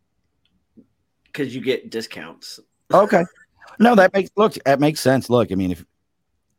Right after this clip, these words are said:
Speaker 1: Yeah.
Speaker 2: and if it's, if it's, if it's gonna work for you, then, then go for it. You know, if I
Speaker 1: I literally can't sleep without eating a gummy or puffing on, on a pen or something.
Speaker 2: Hmm. That's inter-,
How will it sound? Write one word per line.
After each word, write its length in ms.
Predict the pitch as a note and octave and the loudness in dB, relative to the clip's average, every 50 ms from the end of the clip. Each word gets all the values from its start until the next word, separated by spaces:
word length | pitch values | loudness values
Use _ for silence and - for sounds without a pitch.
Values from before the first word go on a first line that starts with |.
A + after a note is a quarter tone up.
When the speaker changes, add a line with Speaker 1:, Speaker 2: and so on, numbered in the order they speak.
| _ - | _ -10
Speaker 1:
Yeah. 300 | G#2+ G#2 A#2 B2 B2 A#2 | -8 -6 -4 -2 0 0
Speaker 2:
and 100 | B2+ B2+ | 0 -2
if 60 | A#2 - - | -2 -6 -8
it's, 240 | A#2 G#2+ _ _ _ _ _ _ _ _ _ _ _ | -14 -14 _ _ _ _ _ _ _ _ _ _ _
if 160 | - C3+ - C3+ | -4 -4 -2 -2
it's, 200 | B2 - - _ _ _ _ - | -4 -6 -6 _ _ _ _ -8
if 120 | C3 A#2+ | -6 -4
it's 160 | C3+ B2 - - | -4 -4 -2 0
gonna 180 | C#3 C3 C3 | 2 2 2
work 280 | A#2 A2+ A#2 A#2+ B2+ B2 | 4 4 2 2 0 -2
for 260 | - - B2 A#2 G#2+ | -4 -2 0 0 2
you, 240 | G#2 G2+ F#2+ F#2+ A2 G#2+ _ _ _ - | 2 0 -2 -4 -6 -12 _ _ _ -10
then, 340 | - A2+ G#2+ G2+ F#2+ F#2 E2 _ - | -6 -6 -6 -6 -6 -8 -10 _ -10
then 180 | - G#2+ G#2+ | -10 -8 -8
go 260 | F2+ E2 F#2+ F#2 G#2+ A2+ | -6 -6 -6 -6 -6 -6
for 280 | - - F#2+ E2+ D#2 D2 | -8 -8 -8 -8 -8 -10
it. 60 | - _ - | -14 _ -18
You 120 | - G2 | -14 -12
know, 160 | F2+ F2 E2+ | -10 -8 -10
if 100 | F2 F2+ - | -10 -8 -4
I 140 | F#2 D3+ E3+ | -2 -2 -2
Speaker 1:
I 40 | F3+ | -2
literally 380 | D#3+ C3+ D3 D3+ D#3 D#3+ D3 C#3+ | -2 -2 -4 -2 -2 -4 -6 -6
can't 260 | - D3+ C3+ A2+ A2 | -6 -6 -8 -8 -8
sleep 300 | - - C3 B2 A#2+ B2 | -10 -10 -10 -10 -10 -10
without 480 | A#2+ G2+ A2 G#2 G#2 G#2 G2 - _ _ _ _ _ _ _ _ - | -10 -8 -6 -6 -6 -6 -8 -12 _ _ _ _ _ _ _ _ -16
eating 320 | B2 A#2 A#2 A#2+ A#2 A2+ | -12 -10 -10 -10 -10 -10
a 60 | A2 | -12
gummy 480 | F#2+ F#2 G#2+ G#2+ G#2 A2 G#2+ G#2+ G#2+ G#2+ | -10 -10 -10 -10 -10 -10 -10 -10 -10 -10
or 360 | - F#2 G2 F#2+ G2 G2 G2 | -12 -12 -12 -10 -10 -10 -12
puffing 400 | F#2+ - - A2+ G#2+ - G#2 G#2 | -14 -12 -12 -12 -12 -12 -14 -12
on, 260 | G#2+ G#2 G#2 G#2 G2+ | -12 -12 -12 -12 -12
on 360 | G2+ F#2+ - - G2+ G#2 G2+ F#2 | -14 -16 -18 -16 -16 -16 -16 -16
a 60 | F2+ | -16
pen 380 | - - A2 G#2+ G#2+ G#2+ G2+ | -14 -12 -10 -10 -10 -10 -12
or 100 | F#2+ F#2+ | -14 -16
something. 480 | F2+ - G#2+ F#2 D#2+ - E2+ E2+ F2+ - _ _ _ _ _ _ _ _ _ _ _ _ _ _ _ _ _ - | -14 -14 -16 -16 -14 -16 -18 -18 -18 -20 _ _ _ _ _ _ _ _ _ _ _ _ _ _ _ _ _ -6
Speaker 2:
Hmm. 180 | D#3 E3 C3+ F2 - _ _ _ _ _ _ _ _ _ _ _ _ _ _ _ - | -4 -4 -4 -6 -8 _ _ _ _ _ _ _ _ _ _ _ _ _ _ _ -16
That's 140 | A#2+ A#2 - | -14 -8 -6
inter-, 380 | B2 A#2 A#2 A2+ G#2 F2 - | -6 -4 -4 -4 -6 -6 -10